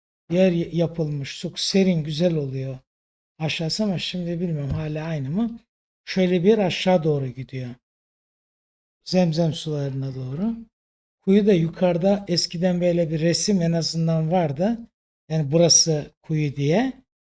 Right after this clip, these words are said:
eee, işareti boyalı vardı ama şimdi bilmiyorum.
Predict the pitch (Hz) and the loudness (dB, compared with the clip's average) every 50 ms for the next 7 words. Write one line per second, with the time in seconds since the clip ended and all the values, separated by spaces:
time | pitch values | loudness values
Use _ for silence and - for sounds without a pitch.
0 | _ _ _ _ _ - 135 139 135 131 117 - 131 - - 170 170 165 160 151 | _ _ _ _ _ -12 -10 -8 -8 -8 -6 -4 -2 0 2 2 2 2 2 0
1 | 160 - 185 156 135 127 - 131 139 156 151 147 147 147 143 139 135 127 117 117 | -2 -2 -4 -4 -4 -4 -6 -4 -2 0 0 0 0 0 -2 -4 -4 -6 -10 -12
2 | - _ _ _ _ _ _ _ _ - 165 156 143 131 131 165 208 233 214 156 | -18 _ _ _ _ _ _ _ _ -6 -4 -4 -2 -2 -2 0 0 2 2 0
3 | 117 - - _ _ _ _ _ _ _ _ _ _ _ _ _ _ _ - 160 | -2 -6 -12 _ _ _ _ _ _ _ _ _ _ _ _ _ _ _ -20 -18
4 | 160 - - - 208 185 160 147 170 185 180 175 180 185 165 156 139 131 127 127 | -12 -8 -4 -2 -2 -2 -2 -2 -2 -4 -4 -6 -6 -4 -4 -2 -2 -4 -6 -8
5 | 123 123 123 - | -10 -14 -16 -18